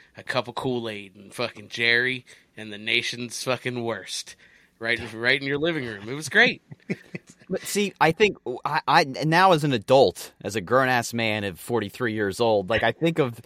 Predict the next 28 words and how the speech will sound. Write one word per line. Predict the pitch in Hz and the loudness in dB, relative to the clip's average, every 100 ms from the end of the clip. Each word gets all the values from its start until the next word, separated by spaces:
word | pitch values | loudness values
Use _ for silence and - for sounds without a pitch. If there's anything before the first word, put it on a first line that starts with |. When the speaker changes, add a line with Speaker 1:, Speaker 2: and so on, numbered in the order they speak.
| _ | _
Speaker 2:
I | - | -2
think | 131 175 | 0 2
of | 160 | 2
the | 131 123 | 2 -2
Alan | 131 139 143 | 2 2 2
Giannis's | 131 127 143 143 135 123 | 2 2 0 -2 -6 -6
of | 110 | -4
the | 120 | -4
world, | 113 143 147 101 92 95 - _ - | 2 4 6 6 2 -2 -10 _ -2
and | 127 123 127 - | 0 0 -2 -8
Speaker 1:
<laughs> | |
Speaker 2:
that's | - 123 147 147 - | -16 2 6 6 4
why | 139 143 139 139 147 165 160 _ - | 2 6 8 8 6 4 0 _ -6
you | 151 156 | -2 0
had | 151 139 139 131 135 120 - - | 2 4 4 4 0 -8 -18 -12
the | 120 135 | -6 -6
Karens | - 160 180 160 123 | -2 0 2 2 2
of | 120 107 | 0 0
the | 117 | 2
world | 123 123 117 | 6 4 4
trying | 143 131 | 2 0
to | 127 | 0
shut | - 143 117 | 0 0 2
down | 139 139 131 | 4 4 4
<laughs> | |
Jerry | 120 131 151 | 4 2 2
Springer, | 143 - 156 190 180 151 | -2 -4 -2 0 4 4
because | 120 143 - 156 143 | 4 0 2 4 2